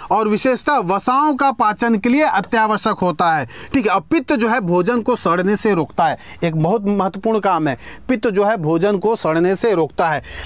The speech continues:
लंबे समय तक, ध्यान रखना, अक्सर हमारे छत्तीसगढ़ में एक बड़ी समस्या है, ठीक है। अब उस समस्या को थोड़ा सा देखता हूँ, ठीक है, तापमान थोड़ा सा बढ़ गया है यहाँ पर, ठीक, थोड़ा सा कम कर लेते हैं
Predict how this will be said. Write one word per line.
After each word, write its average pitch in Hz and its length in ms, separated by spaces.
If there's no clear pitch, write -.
लंबे 262 360
समय 269 300
तक, 185 220
ध्यान 240 300
रखना, 240 220
अक्सर 214 520
हमारे 226 280
छत्तीसगढ़ 214 500
में 226 100
एक 202 100
बड़ी 208 160
समस्या 165 440
है, 104 120
ठीक 233 120
है। 196 60
अब 165 140
उस 170 100
समस्या 208 340
को 202 120
थोड़ा 202 220
सा 214 160
देखता 180 340
हूँ, 269 220
ठीक 196 120
है, 127 120
तापमान 175 440
थोड़ा 165 180
सा 175 100
बढ़ 151 180
गया 131 180
है 120 80
यहाँ 113 180
पर, 98 180
ठीक, 165 220
थोड़ा 180 220
सा 226 200
कम 160 160
कर 135 160
लेते 113 280
हैं 95 260